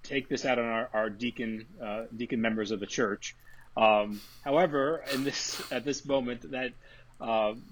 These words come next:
that well-meaning, well-intentioned, uh, well-trained deacon, um, got a little ex-, too excited about doing his one part of that mass, <laughs> and, and, uh, blurted that out, and the Cardinal had to step in and,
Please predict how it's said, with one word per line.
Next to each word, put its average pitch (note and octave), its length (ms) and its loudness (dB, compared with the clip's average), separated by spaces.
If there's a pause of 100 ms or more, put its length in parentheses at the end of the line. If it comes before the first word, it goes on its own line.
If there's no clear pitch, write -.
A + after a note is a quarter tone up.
(540)
that C#3+ 300 2
well-meaning, E3+ 600 4
well-intentioned, D3 1040 0
uh, A2 280 2
well-trained C#3+ 680 -2
deacon, A2 460 -4 (360)
um, G#2+ 640 2 (100)
got C3+ 140 0
a C3 40 0
little E3+ 300 4
ex-, - 220 -4
too F3 200 0
excited D#3+ 460 2
about B2+ 380 0
doing D3+ 320 -2 (200)
his C#3+ 240 0
one C#3+ 300 0
part C#3+ 520 4
of A#2 80 -6
that B2 220 -4
mass, G2+ 460 -4 (480)
<laughs> - 400 -4
and, E3+ 240 -2 (640)
and, B2 460 4
uh, B2 200 0 (120)
blurted D3 460 -2
that C#3 220 0
out, B2 440 0
and A2+ 140 -8
the A#2 60 -8
Cardinal B2 420 -4
had A2+ 280 -4
to A2 120 -14
step - 320 -12
in G2 60 -16
and, G2+ 80 -20